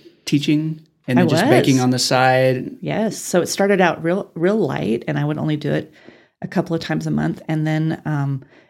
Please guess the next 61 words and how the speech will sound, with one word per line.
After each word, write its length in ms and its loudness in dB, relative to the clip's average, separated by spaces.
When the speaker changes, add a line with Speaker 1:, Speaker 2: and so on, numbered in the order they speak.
Speaker 2:
it 100 2
didn't 160 2
take 220 -6
too 220 2
long 220 0
before 440 -2
I 60 -2
was 180 -2
baking 400 -4
every 240 -4
morning 360 -4
at 120 -10
four 220 -8
A 140 -4
M 360 -6
Speaker 1:
Wow. 140 -8
Speaker 2:
before 200 -4
I 40 -4
went 160 -4
to 80 -8
school. 500 -4
And 160 -4
then 280 -2
at 140 -4
night, 300 -2
I 100 -4
would 180 -4
bake, 400 -6
you 140 -6
know, 420 -2
in 200 -4
preparation 600 -4
for 140 -4
the 80 -6
next 260 -10
morning. 280 -6
So 140 -8
if 120 -10
I 220 -10
had 240 -8
to 80 -6
decorate 340 -6
a 60 -8
cake 380 -10
the 60 -8
next 280 -8
morning, 320 -4
I 80 -6
would 320 -10
bake 200 -6
it 120 -12
the 60 -12
night 200 -8
before 560 -10
and 160 -6
then 160 -6
still 220 -8
get 140 -8
up 140 -14
at 100 -20
four 440 -12